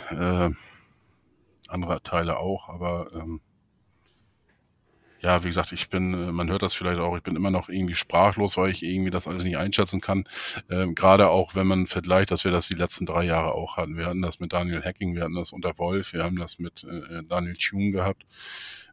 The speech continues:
Ähm, es ist schon erschreckend, äh, warum das immer wieder so auftritt.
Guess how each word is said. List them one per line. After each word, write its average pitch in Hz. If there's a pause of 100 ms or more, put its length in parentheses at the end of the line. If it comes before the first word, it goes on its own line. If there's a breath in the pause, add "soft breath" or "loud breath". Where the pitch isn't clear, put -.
Ähm, 87 (440)
es 98
ist 110
schon 107
erschreckend, 98
äh, 92
warum 92
das 92
immer 95
wieder 95
so 90 (140)
auftritt. -